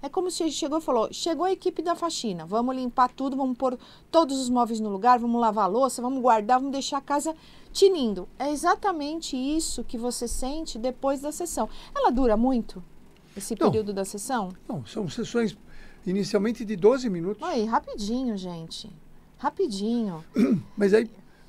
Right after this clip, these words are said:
Speaker 2: pro pessoal que tiver contato, que tiver interesse, ele entra em contato com quem?
Speaker 1: Pode ligar lá na clínica,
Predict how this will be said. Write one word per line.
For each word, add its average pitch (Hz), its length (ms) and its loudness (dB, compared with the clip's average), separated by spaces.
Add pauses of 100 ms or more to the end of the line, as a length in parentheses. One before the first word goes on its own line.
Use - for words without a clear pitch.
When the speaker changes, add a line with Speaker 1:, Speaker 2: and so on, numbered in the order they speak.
(100)
Speaker 2:
pro 220 100 0
pessoal 214 300 0
que - 20 -8
tiver 180 200 0
contato, 214 500 -2
que 185 80 -14
tiver 175 180 -6
interesse, 196 460 -4
ele 185 180 -6
entra 202 180 -8
em 180 80 -10
contato 202 300 -6
com 185 80 -10
quem? 156 220 -12 (480)
Speaker 1:
Pode 262 280 6
ligar 262 320 4
lá 233 120 2
na 226 120 0
clínica, 214 600 0